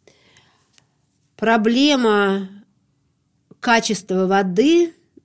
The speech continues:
э, проблема экологического состояния водоемов и водных источников очень и очень значительная, напряженная и, я скажу,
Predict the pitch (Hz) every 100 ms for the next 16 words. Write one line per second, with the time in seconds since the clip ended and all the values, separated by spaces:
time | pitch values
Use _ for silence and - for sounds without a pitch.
0 | _ - 196 190 214 208 214 247 277 247
1 | 208 190 180 190 202 196 196 196 - -
2 | 190 190 185 - 190 185 185 185 190 -
3 | 202 190 196 196 175 180 202 185 185 190
4 | - - - 214 214 - 196 - 180 -
5 | _ _ _ _ _ _ _ _ _ _
6 | _ _ - 220 262 - 277 - 190 190
7 | 202 202 196 - 240 247 262 _ _ _
8 | _ 202 208 202 196 - 196 - 226 240
9 | 247 254 294 311 _ _ _ _ _ 202
10 | 196 190 190 180 220 247 254 254 247 214
11 | 170 180 202 - 190 180 185 190